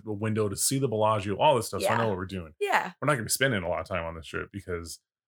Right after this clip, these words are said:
Speaker 1: we're gonna go drive around where I went to high school, where my grandparents' house was, all
Speaker 2: Right.
Speaker 1: these different little nostalgic things and
Speaker 2: Cool.
Speaker 1: all the different, like, mom and pop restaurants. The only thing mom and pop, like, non-mom and pop we're going is that we have reservations for Hell's Kitchen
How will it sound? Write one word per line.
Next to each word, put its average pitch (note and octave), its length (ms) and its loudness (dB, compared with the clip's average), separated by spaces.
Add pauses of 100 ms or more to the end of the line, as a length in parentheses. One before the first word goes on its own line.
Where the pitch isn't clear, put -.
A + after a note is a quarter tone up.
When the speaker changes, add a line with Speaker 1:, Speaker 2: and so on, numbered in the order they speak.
Speaker 1:
we're G2+ 140 0
gonna F#2 140 0
go G2 160 0
drive F#2+ 260 0
around F#2 160 -2
where F2+ 100 0
I F2+ 60 0
went F2+ 140 -4
to D#2+ 60 -12
high G2 160 0
school, E2 300 -8
where F2 140 -4
my E2+ 120 -6
grandparents' F2 500 -8
house F2 300 -6
was, F#2+ 320 2
all D#2+ 120 4
Speaker 2:
Right. F#2+ 60 4
Speaker 1:
these F#2+ 120 -2
different G2 280 -8
little F2+ 240 -2
nostalgic F2 600 -4
things F#2 300 -4
and E2+ 120 -8
Speaker 2:
Cool. F#3 400 -4
Speaker 1:
all A2 100 6
the G2+ 100 4
different, F#2+ 320 -2
like, F#2 140 -2
mom F#2+ 200 2
and F2+ 120 -4
pop F2+ 240 0 (160)
restaurants. F2+ 420 -4
The B2+ 80 0
only C#3 140 4
thing C3 160 2
mom A2 260 4
and G#2+ 160 -2
pop, A2 260 0
like, F#2+ 180 -2
non-mom A2+ 600 2
and A2+ 80 -4
pop A#2 220 -2
we're A#2 80 -8
going A#2+ 260 -2
is G#2 120 -2
that F2+ 80 -8
we F#2+ 100 -2
have F2 120 -2
reservations F2 480 -6
for E2 80 -16
Hell's E2+ 220 -8
Kitchen - 400 -14